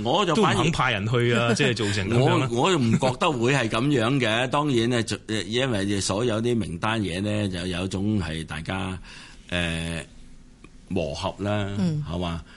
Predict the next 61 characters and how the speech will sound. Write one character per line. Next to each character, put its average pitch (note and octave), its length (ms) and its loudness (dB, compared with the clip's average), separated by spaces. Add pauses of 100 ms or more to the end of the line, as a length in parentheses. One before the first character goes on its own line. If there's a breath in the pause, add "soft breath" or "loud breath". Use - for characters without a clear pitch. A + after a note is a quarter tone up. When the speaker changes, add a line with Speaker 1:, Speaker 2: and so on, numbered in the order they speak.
(240 loud breath)
Speaker 1:
可 B2 120 4
能 G2+ 160 2
我 G#2 140 4
嘅 G#2+ 40 4
首 G2+ 200 2
選 A#2 180 4
係 G2+ 240 2
第 G2 120 -2
一 G#2 140 2
個， F#2 440 0 (420)
第 G2+ 140 2
一 A#2 40 2
個 G#2 120 2
唔 E2 120 0
係 E2 140 -4
得， G#2+ 140 0
我 F#2 200 -2
咪， F2+ 200 -2
我 E2 140 -4
次 F2+ 180 -4
選 F2+ 280 0
啦。 G#2 120 0
噉 G#2+ 240 0
呢 C3+ 100 2
個 F2+ 160 -4
就 D2+ 100 -8
有， E2+ 60 -4 (600)
Speaker 2:
嗯。 G#2 100 0
Speaker 1:
始 G2+ 180 2
終 C3 80 0
係 A#2 120 -2
有 G#2 80 -2
個 G2+ 100 -2
時 D2+ 300 -6
間 E2+ 240 -6
上 E2 160 -6
嘅 E2 260 -8
一 - 20 -8
個 F#2 80 -8
問 D#2+ 220 -8
題。 D#2+ 80 -12 (480 loud breath)
當 D#3 220 4
我 A#2+ 140 2
搵 A#2 180 2
到 B2 120 4
呢 C#3 140 2
個 A2 100 2
人 F#2 180 0
嘅 G#2 120 0
時 D2+ 180 -2
候 C#2+ 80 -8
呢， G2 160 0
佢 F#2+ 80 -2
一 A#2+ 220 0
定 E2+ 200 -2
要 E2+ 140 2
好 G2 120 0
仔 G#2 180 -2
細 G2 180 -2
考 D#2+ 200 -6
慮， E2 120 -8